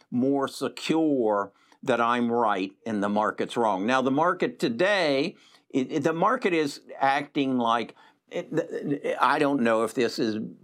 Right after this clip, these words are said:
uh, you're too young to know this or know this phrase, a, a, a cat on the hot, on a hot tin roof. Imagine a hot tin roof in the baking sun and a cat's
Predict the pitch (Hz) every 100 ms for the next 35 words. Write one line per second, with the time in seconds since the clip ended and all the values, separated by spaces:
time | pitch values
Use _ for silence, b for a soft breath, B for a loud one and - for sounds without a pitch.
0 | - 131 113 85 107 117 117 - 147 120
1 | 117 117 110 110 110 110 110 107 - -
2 | 113 120 110 107 104 117 104 95 B B
3 | B _ 127 - - 117 - _ _ 117
4 | - - 151 156 - 127 127 120 113 -
5 | 123 - 120 104 92 120 - _ - 117
6 | 110 110 110 85 - - B B B 135
7 | 147 180 202 196 170 170 - _ _ -
8 | - 120 - 147 151 - 147 147 139 127
9 | 120 123 110 - 135 117 143 120 139 113
10 | 104 98 _ _ _ _ _ _ - 131
11 | 104 - 143 123 -